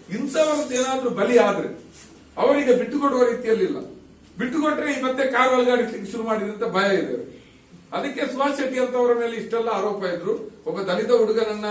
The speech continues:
ಇನ್ನೋಸೆಂಟ್ ಹುಡುಗನನ್ನ ಕೊಲೆ ಮಾಡಿದ್ರು. ಸುಭಾಷ್ ಶೆಟ್ಟಿಯ ಮೇಲೆ, ಮುಸ್ಲಿಮರ ಮೇಲೆ ಮಾಡಿರುವಂತ ಇದೇನಿದೆ ಕ್ರೈಮ್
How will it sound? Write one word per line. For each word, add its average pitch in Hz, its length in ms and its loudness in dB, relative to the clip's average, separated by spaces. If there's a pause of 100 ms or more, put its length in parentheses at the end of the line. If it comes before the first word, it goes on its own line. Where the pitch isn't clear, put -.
(480)
ಇನ್ನೋಸೆಂಟ್ 226 440 0
ಹುಡುಗನನ್ನ 202 340 0
ಕೊಲೆ 185 240 -2
ಮಾಡಿದ್ರು. - 720 -6
ಸುಭಾಷ್ 285 280 2
ಶೆಟ್ಟಿಯ 262 340 -4
ಮೇಲೆ, 254 380 8
ಮುಸ್ಲಿಮರ 277 560 0
ಮೇಲೆ 254 240 -2
ಮಾಡಿರುವಂತ 226 480 -2 (540)
ಇದೇನಿದೆ 185 480 0
ಕ್ರೈಮ್ 208 400 4